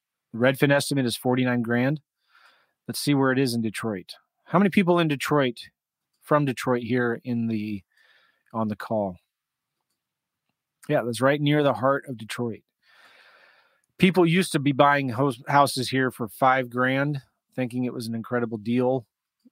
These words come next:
and come to find out that it's not. Let me show you why. If you zoom in, guess what you're gonna see? A lot of vacant lots. All right. Now, uh,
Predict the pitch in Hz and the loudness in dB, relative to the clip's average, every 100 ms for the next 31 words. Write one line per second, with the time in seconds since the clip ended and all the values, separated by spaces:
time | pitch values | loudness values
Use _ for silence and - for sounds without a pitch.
0 | - 113 110 107 - 123 120 113 123 117 | -10 -6 -6 -8 -10 -6 -4 -2 -2 0
1 | 117 113 - 113 107 - 113 113 113 120 | 2 0 -2 -6 -6 -8 -4 -2 -2 -4
2 | - _ _ _ _ - 117 110 120 110 | -10 _ _ _ _ -6 -4 -2 -2 -2
3 | 107 113 117 104 120 110 _ _ _ _ | -2 0 2 2 -2 -6 _ _ _ _
4 | _ _ _ _ _ 120 107 131 139 151 | _ _ _ _ _ -6 0 2 4 2
5 | 135 123 127 139 131 123 117 - 123 104 | 0 0 -2 -2 -2 0 0 -2 -2 -4
6 | 92 _ _ _ _ _ _ _ _ - | -6 _ _ _ _ _ _ _ _ -12
7 | 135 113 120 127 120 - 123 107 120 120 | -6 2 4 4 2 -4 -8 -4 -2 -2
8 | - 113 98 - 107 104 90 - - - | -2 -6 -8 -14 -8 -6 -6 -8 -6 -6
9 | - - _ _ _ _ _ _ _ _ | -8 -14 _ _ _ _ _ _ _ _
10 | _ _ _ _ _ _ _ _ _ _ | _ _ _ _ _ _ _ _ _ _
11 | _ _ _ _ _ 107 110 120 - _ | _ _ _ _ _ 0 2 2 -2 _
12 | _ _ _ 139 127 113 _ - 143 | _ _ _ 4 4 4 _ -2 0